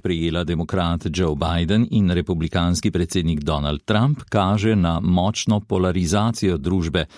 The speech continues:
pa tudi to, da so Združene države Amerike še vedno zelo konzervativna družba, ki v precejšnjem odstotku zavrača progresivno miselnost.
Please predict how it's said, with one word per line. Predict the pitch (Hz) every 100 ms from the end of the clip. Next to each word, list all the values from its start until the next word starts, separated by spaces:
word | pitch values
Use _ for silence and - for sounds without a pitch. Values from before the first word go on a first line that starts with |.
| - - -
pa | 127
tudi | 208 180 143
to, | 110 110 170
da | 110
so | 90 101
Združene | 90 71 90 85 90 87
države | 82 82 85 85 82
Amerike | 85 117 170 170 143
še | 127 117
vedno | 113 110 107
zelo | 87 90 85 85
konzervativna | 92 87 82 80 80 127 95 78
družba, | 78 85 82 85 - - - -
ki | 107
v | 87
precejšnjem | 90 - 110 117 131 127
odstotku | 123 - 117 120 135
zavrača | 101 117 110 92 90 - 95
progresivno | - 101 120 113 104 85 85
miselnost. | 80 67 - 82 65 - -